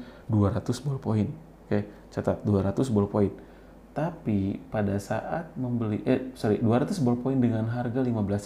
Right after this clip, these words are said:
ribu. Tapi pada saat membeli, itu ditingkatkan per bulannya, jadi tiga ratus lima puluh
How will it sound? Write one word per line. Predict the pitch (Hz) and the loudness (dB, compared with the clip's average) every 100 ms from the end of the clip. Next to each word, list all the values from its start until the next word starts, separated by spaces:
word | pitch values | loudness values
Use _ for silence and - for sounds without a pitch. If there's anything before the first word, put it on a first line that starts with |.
| 101 | -4
ribu. | - 80 - - - - - | -6 -6 -10 -20 -20 -14 -4
Tapi | 151 135 | -2 0
pada | 113 104 101 | 2 2 2
saat | 98 104 | 0 -2
membeli, | 123 135 117 101 101 - - - - - - - - | -2 0 2 0 -2 -10 -20 -20 -20 -20 -20 -20 -8
itu | 123 123 | -4 0
ditingkatkan | 131 120 131 131 147 - 113 | 2 2 0 0 -4 -2 -2
per | 117 | 0
bulannya, | 107 110 113 107 101 | 2 2 2 0 2
jadi | 104 139 - | 2 0 -2
tiga | - 107 113 | -2 0 0
ratus | 113 143 147 139 | 0 -2 -4 -2
lima | 131 | -4
puluh | 127 131 110 104 | -2 0 2 0